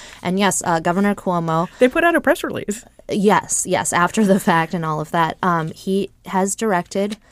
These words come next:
Speaker 1: the insurance commissioner to reject any increases to health insurance that are tied to the individual mandate being repealed in twenty nineteen.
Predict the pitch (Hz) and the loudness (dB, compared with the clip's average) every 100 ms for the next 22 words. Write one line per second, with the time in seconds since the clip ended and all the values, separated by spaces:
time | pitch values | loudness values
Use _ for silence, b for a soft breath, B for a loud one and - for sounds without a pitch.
0 | b _ 170 202 220 185 180 180 156 156 | b _ -4 -4 -2 -4 -4 -6 -6 -6
1 | 160 160 - - 175 160 160 160 156 - | -8 -8 -8 -8 -6 -4 -4 -2 -4 -4
2 | - 180 233 214 175 - 156 - 156 156 | -8 -2 0 -2 -4 -8 -8 -6 -6 -8
3 | - 165 160 147 151 147 143 147 - 147 | -8 -6 -6 -6 -8 -8 -8 -8 -8 -10
4 | 147 - 175 175 165 - 151 151 B B | -10 -8 -6 -6 -6 -6 -4 -6 B B
5 | B - 151 143 160 156 156 151 147 143 | B -6 -4 -4 -6 -4 -4 -4 -4 -6
6 | 143 143 143 - 147 143 147 - 143 135 | -6 -8 -8 -8 -8 -8 -12 -6 -6 -6
7 | - 147 - 143 139 143 76 - - | -10 -12 -10 -10 -8 -10 -12 -12 -12